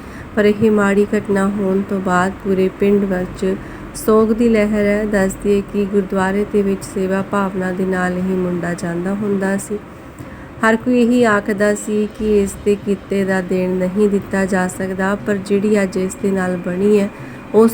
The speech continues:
ਤੋਂ ਬਾਅਦ ਪੂਰੇ ਪਿੰਡ ਦੇ ਵਿੱਚ ਸੋਗ ਫੈਲ ਗਿਆ। ਪੱਟੀ ਦਾ ਰਹਿਣ ਵਾਲਾ ਪੱਚੀ ਸਾਲ ਦਾ ਜਵਾਨ ਮੁੰਡਾ, ਜੋ ਕਿ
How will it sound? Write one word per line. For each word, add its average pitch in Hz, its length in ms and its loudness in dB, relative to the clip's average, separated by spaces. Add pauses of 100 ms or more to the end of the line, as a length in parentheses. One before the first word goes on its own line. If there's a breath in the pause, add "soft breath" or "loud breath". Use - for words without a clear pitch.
ਤੋਂ 240 120 6
ਬਾਅਦ 196 380 2 (280)
ਪੂਰੇ 220 280 6
ਪਿੰਡ 202 340 0
ਦੇ 190 160 0
ਵਿੱਚ 180 320 -4 (320)
ਸੋਗ 196 200 0 (180)
ਫੈਲ 160 200 -2 (120)
ਗਿਆ। 165 140 -6 (380)
ਪੱਟੀ 247 300 2
ਦਾ 254 140 4
ਰਹਿਣ 226 300 4
ਵਾਲਾ 214 300 2
ਪੱਚੀ 214 380 0
ਸਾਲ 202 340 0
ਦਾ 196 300 2
ਜਵਾਨ 190 680 0
ਮੁੰਡਾ, 196 480 2
ਜੋ 202 220 -4 (100)
ਕਿ 208 220 4